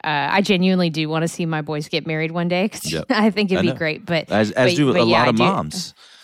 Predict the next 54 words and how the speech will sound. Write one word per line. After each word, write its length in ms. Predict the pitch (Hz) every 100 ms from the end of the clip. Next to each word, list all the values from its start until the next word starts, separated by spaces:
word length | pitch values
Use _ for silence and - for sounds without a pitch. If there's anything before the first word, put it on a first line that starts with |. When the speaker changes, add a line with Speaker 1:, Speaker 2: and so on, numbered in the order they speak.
| - 107
Speaker 2:
I 60 | 107
mean, 100 | 131
Speaker 1:
Yeah, 100 | 120
Speaker 2:
as 100 | -
do, 80 | 123
Speaker 1:
I 20 |
Speaker 2:
I 20 |
mean, 60 | 120
Speaker 1:
need 80 | 117
to 60 | 147
temper 140 | 156
Speaker 2:
truly, 100 | 95 160
just 200 | - -
Speaker 1:
that. 60 |
Speaker 2:
like, 100 | 90 - - _
no, 240 | - 156 185
no. 160 | 185 -
I 100 | 143
mean, 160 | 151
I 60 | 143
don't 180 | 185 175
think 140 | 175
you 60 | 151
need 140 | 143
to 80 | -
Speaker 1:
Yeah. 100 | 220
Speaker 2:
temper 240 | 120 123 110
your 180 | 110
desire. 640 | 95 85 90 92 90 65 73 - - - -
I 160 | 98 101
think, 300 | 113 107 101
Speaker 1:
Yeah. 140 | 92 85
Speaker 2:
um, 260 | 82 85 - 101
I 120 | 101
think 160 | 104
you 80 | 101
just, 320 | 95 90 -
we 160 | 98 92
just, 200 | 87 - 92 -
we, 140 | 95
as 180 | 85 80
we 140 | 95 123
pray, 260 | 101 90
we 140 | 85 90
wanna 180 | 90 85
conform 560 | 85 - 87 85 85 - - _ _ 87
our 160 | 92
desire 580 | 87 76 85 82 82 80
to 540 | 73 - 82 80 78 76 _ _
God's, 240 | 98 95 - - -
even, 320 | 143 196 -
and 120 | 120
I'm 80 | 113
not, 180 | 120